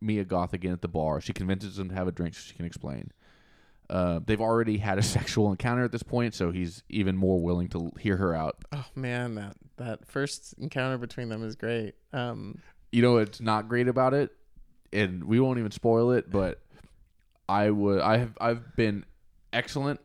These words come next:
Speaker 1: I've been on a, like, a, I've been on a diet. I've been not drinking all month, not drinking all of January, trying to, I've been not having desserts or anything like that. Watched this movie.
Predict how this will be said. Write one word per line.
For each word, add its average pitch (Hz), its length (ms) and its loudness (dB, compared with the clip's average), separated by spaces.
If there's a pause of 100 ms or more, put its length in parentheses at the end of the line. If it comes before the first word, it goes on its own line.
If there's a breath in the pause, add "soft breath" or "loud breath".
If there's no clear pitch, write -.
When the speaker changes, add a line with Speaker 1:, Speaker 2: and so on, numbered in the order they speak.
(140)
Speaker 1:
I've 113 120 2
been 117 120 0
on 107 120 0
a, 92 360 -2
like, 92 180 -2
a, 76 100 -8 (160)
I've 120 140 -2
been 139 100 2
on 117 80 0
a 98 80 -2
diet. 110 280 0
I've 101 100 0
been 95 140 -2
not 110 200 0
drinking 104 340 -2
all 98 160 4
month, 104 420 0 (1300)
not 123 180 -2
drinking 131 300 -2
all 113 160 2
of 107 80 -2
January, 110 540 0 (500 soft breath)
trying 113 300 0
to, - 140 -2
I've 92 160 0
been 90 220 -2
not 95 240 -2
having 92 240 -4
desserts 92 400 -2
or 104 40 0
anything 101 220 -6
like 101 180 -6
that. 98 280 -2 (640 soft breath)
Watched 101 240 2
this 101 120 -10
movie. 101 460 -2